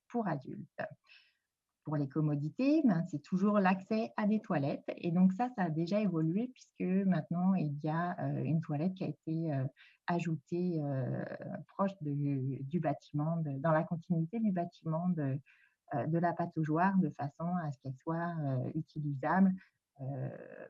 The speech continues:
plus, plus longuement et pas seulement, euh, quand, euh, quand la piscine est ouverte. Bon, évidemment, les, les conditions actuelles font que les, l'utilisation des toilettes sont un peu, euh, chamboulées actuellement, mais, euh,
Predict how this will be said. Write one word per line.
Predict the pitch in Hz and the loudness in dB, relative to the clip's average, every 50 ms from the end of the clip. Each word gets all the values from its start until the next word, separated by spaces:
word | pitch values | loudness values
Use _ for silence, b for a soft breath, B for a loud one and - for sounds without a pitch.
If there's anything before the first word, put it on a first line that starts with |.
| _ _ _ | _ _ _
plus, | - 208 190 180 170 165 165 165 160 156 147 - | 0 2 2 2 2 2 2 2 2 0 -2 -4
plus | _ - 185 | _ 2 2
longuement | 185 170 160 151 151 151 170 190 220 226 | 4 4 4 2 0 2 2 2 2 2
et | 208 170 160 160 156 - - | 0 0 0 -2 -2 -2 -2
pas | 202 208 | -2 -2
seulement, | - - 160 151 151 147 160 175 185 180 175 160 147 143 151 151 - | -2 -2 -2 -2 0 0 2 2 2 2 0 0 -4 -4 -4 -6 -8
euh, | 151 147 131 - - - 135 139 135 135 135 135 131 - _ - 156 147 - _ _ _ - 233 _ _ _ _ | -8 -8 -6 -6 -8 -8 -8 -8 -6 -6 -6 -8 -8 -14 _ -14 -14 -14 -14 _ _ _ -20 -20 _ _ _ _
quand, | - 160 156 - - | -6 -6 -6 -6 -8
euh, | 139 135 135 135 - - - | -10 -10 -8 -10 -10 -8 -6
quand | - 165 165 | -6 -4 -2
la | 165 143 | -2 -4
piscine | 135 - - _ - 190 190 185 | -4 -6 -14 _ 0 4 4 4
est | 165 | 4
ouverte. | 151 147 143 - 139 131 - - | 0 -4 -4 -6 -8 -8 -8 -6
Bon, | 139 139 139 | -2 0 0
évidemment, | 139 143 135 147 143 143 135 143 170 185 190 | 0 0 -2 -4 -2 -2 0 2 4 4 6
les, | 185 180 160 151 147 147 151 | 6 4 4 0 -4 -6 -6
les | - 160 | -8 -10
conditions | 165 - 160 156 147 151 - - 185 | -6 -4 -4 -4 -4 -4 -6 -4 -4
actuelles | 180 165 160 - - 196 196 190 - - | -4 -4 -6 -6 -8 -8 -8 -8 -8 -2
font | - 185 190 | 0 0 0
que | 185 190 | 2 0
les, | 165 147 139 127 135 131 b b b b b b b - | -4 -4 -4 -4 -6 -8 b b b b b b b -16
l'utilisation | 160 - _ - 156 156 151 156 147 - - 196 196 | -16 -16 _ -8 -4 -2 0 0 0 0 2 2 2
des | 175 151 | 2 2
toilettes | - - 156 156 180 190 185 - - | 0 -2 -2 0 0 -2 -2 -6 -8
sont | - 170 - - - | -8 -8 -8 -6 -6
un | 156 151 160 | -4 -4 -4
peu, | - - 180 185 185 185 b b b b b b _ _ - - | -2 -2 -2 -2 -2 -4 b b b b b b _ _ -8 -6
euh, | - 127 127 123 123 - 131 | -4 -4 -4 -4 -4 -2 -2
chamboulées | 131 - - 147 147 143 156 156 151 160 165 | -2 0 0 2 2 2 2 2 2 2 0
actuellement, | 160 143 135 - - 156 165 180 226 269 339 349 | 0 -2 -6 -6 -6 -2 2 4 4 4 4 4
mais, | 277 208 214 240 262 269 233 | 4 4 4 2 2 2 2
euh, | 196 170 160 156 151 139 139 | 0 0 0 -2 -2 -2 -4